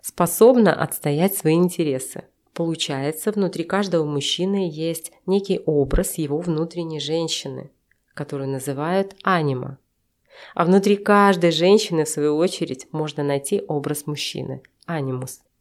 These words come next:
Однако в обществе нередко проявление качеств другого пола порицается, поэтому мальчиков учат не плакать, а девочек уступать. Особенно существуют такие жесткие запреты для мужчин и мальчиков.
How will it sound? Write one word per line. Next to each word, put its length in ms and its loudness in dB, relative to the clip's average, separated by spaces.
Однако 580 0
в 140 -2
обществе 480 0
нередко 580 2
проявление 580 -2
качеств 600 -6
другого 500 4
пола 320 6
порицается, 1000 0
поэтому 560 -6
мальчиков 560 -2
учат 400 -4
не 140 -4
плакать, 540 -2
а 120 -4
девочек 560 -8
уступать. 720 -10
Особенно 680 2
существуют 720 -4
такие 400 -4
жесткие 500 -2
запреты 520 -2
для 180 -4
мужчин 460 -4
и 120 -6
мальчиков. 640 -8